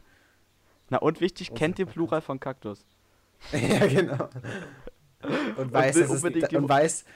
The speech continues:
Speaker 2: und weiß, dass es erge-, äh, Sinn ergeben heißt und nicht Sinn machen.
Speaker 1: Ja, genau. Und er will unbedingt die ein Stunde Kaktus-Folge haben. Das ist ihm auch sehr wichtig.
Speaker 2: Nee, das möchte ich haben eigentlich.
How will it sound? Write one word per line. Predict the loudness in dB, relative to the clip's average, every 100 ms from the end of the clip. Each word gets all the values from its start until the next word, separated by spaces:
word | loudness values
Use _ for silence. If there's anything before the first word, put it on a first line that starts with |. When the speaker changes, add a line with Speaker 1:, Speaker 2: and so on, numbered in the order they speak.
| -16
Speaker 2:
und | -6
weiß, | -4 -4
dass | -4
es | -6 -6
erge-, | -4 -6 -2 0 0 -2
äh, | 0
Sinn | 2 2
ergeben | 2 2 0 2
heißt | 0 0 -2
und |
nicht | -6 -6
Sinn | -6 -4
machen. | -4 -6 -10 -14 -20 -14 2
Speaker 1:
Ja, | 4 4
genau. | 2 -2 -6 -14 -20 _ -18 -18 -20 -20 _
Und | 0 2
er | 2
will | 2
unbedingt | 2 2 2 2 2
die | 2
ein | 2
Stunde | 2 -2 0 -2
Kaktus-Folge | -4 -8 -8 -6 -2 0 -2
haben. | -4 -6 -10 -18 _ _ _ _
Das | -6 -6
ist | -6
ihm | -2
auch | -2
sehr | -2 -4 -4
wichtig. | -8 -8 -6
Speaker 2:
Nee, | -4
das | -4
möchte | -4 -6 -8
ich | -10
haben | -12 -8 -4
eigentlich. | -4 -4